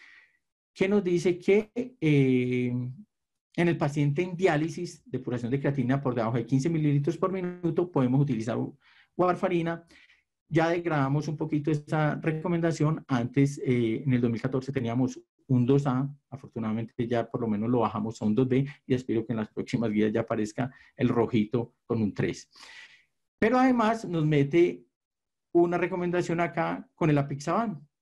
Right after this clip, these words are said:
como anticoagulante oral. Pero acá yo sí quiero que, eh, como todo en medicina, esta literatura la miremos con un poquito de lupa.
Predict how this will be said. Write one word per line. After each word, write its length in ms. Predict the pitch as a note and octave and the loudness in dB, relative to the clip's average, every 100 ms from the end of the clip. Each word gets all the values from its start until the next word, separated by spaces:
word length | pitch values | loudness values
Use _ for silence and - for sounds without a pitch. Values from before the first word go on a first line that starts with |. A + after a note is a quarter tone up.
| _ _ | _ _
como 200 | C3+ B2+ | 2 2
anticoagulante 680 | B2+ C3+ B2+ B2+ A#2+ - | 0 -2 -2 -2 -2 0
oral. 340 | D3 F3 G#2+ - _ _ _ _ _ _ _ _ _ _ _ _ _ _ _ _ _ _ _ - | 0 0 -4 -10 _ _ _ _ _ _ _ _ _ _ _ _ _ _ _ _ _ _ _ 0
Pero 320 | G#3 A3 A3+ | 2 4 2
acá 440 | A3+ G3+ G3+ G3+ | 2 0 -2 -4
yo 220 | D3 C#3 B2+ | -4 -2 -2
sí 160 | C#3+ | -6
quiero 400 | - D3 D3+ D#3 - _ | -4 -2 0 -2 -8 _
que, 360 | - F3 G3+ - | 2 2 2 -2
eh, 400 | D3 C3+ B2+ - | 2 2 2 -4
como 280 | - B2+ A2+ | -6 -4 -2
todo 320 | C3+ C3+ D#3+ | 0 2 2
en 80 | F3 | 0
medicina, 680 | F#3 F3+ - E3 D#3+ - - _ _ _ | -4 -4 -2 -2 -2 -6 -16 _ _ _
esta 240 | C#3 C#3+ | -2 0
literatura 580 | D3 C#3+ D3 C#3 C#3+ C#3 | -2 0 0 0 0 0
la 160 | C3+ A#2 | 0 -2
miremos 520 | A2 A2 G#2 A#2 A#2 | -2 -2 -2 -4 -6
con 340 | A#2 G#2+ - _ _ | -6 -6 -8 _ _
un 180 | C#3 B2+ | -2 0
poquito 440 | C3 B2 A#2+ A#2 A#2+ | 0 -2 -2 0 2
de 100 | G#2 | 2
lupa. 340 | F2+ - | -2 -10